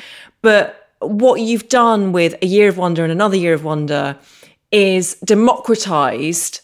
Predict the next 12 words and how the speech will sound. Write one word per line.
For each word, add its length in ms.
access 400
to 60
classical 300
music 420
and 600
introduced 760
the 120
reader 280
to 140
so 420
many 280
diverse 1000